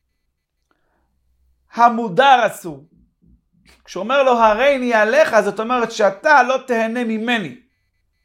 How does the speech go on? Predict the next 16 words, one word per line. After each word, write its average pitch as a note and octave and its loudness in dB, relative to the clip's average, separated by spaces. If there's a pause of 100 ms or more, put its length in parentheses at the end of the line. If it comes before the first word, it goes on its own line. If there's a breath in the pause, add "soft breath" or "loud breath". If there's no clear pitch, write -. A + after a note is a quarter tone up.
(920)
אבל F#3 -6
אם A3 0
הוא G#3+ 4
אמר, A3 2
"הרי G#3+ 4
את G#3+ -6
עליי F#3+ 2
חרם", E3+ -8 (400)
אז D#3 -8
זה A#3 0
בעצמו A#3+ 0
שמדבר, A3 2
הנודר, A3 2
הוא C4 -2
זה A#3 -6
שאסור. E3+ -12